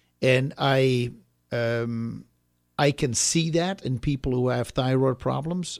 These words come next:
I myself was diagnosed with Hashimoto's years ago, and I feel that I am handling it really well. Um, but we have to look at a blood test and see how we're doing. But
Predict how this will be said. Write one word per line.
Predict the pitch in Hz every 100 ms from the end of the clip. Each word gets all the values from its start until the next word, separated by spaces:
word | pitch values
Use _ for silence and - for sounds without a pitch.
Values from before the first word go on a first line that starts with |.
| -
I | 135 135 139 139 127 - _ _
myself | 131 123 117 - 135 180 208 - - -
was | 127 120
diagnosed | 123 123 120 127 117 113 -
with | 110 - - -
Hashimoto's | 131 - 131 131 160 190 202 190 - - _ _ _ _ _
years | 131 160 139
ago, | 143 147 160 214 254 _ _ _ _ -
and | 139 135 135 135
I | 139 131
feel | 131 - 151 143 131 131 123 -
that | 123 127 120 - _ _ -
I | 117 123 120 117 -
am | 120 107
handling | 117 147 139 135
it | 123 - _
really | 135 123 123 110
well. | 110 131 190 - _ -
Um, | 120 117 113 113 113 _ _ _ _ _ _ -
but | 123 - - - 151 _
we | 151 131 113
have | 113
to | -
look | 127 127
at |
a | 120
blood | 139 143
test | - 113 -
and | 113
see | - 127
how | 113 117
we're | 139
doing. | 190 107 110
But | 107 135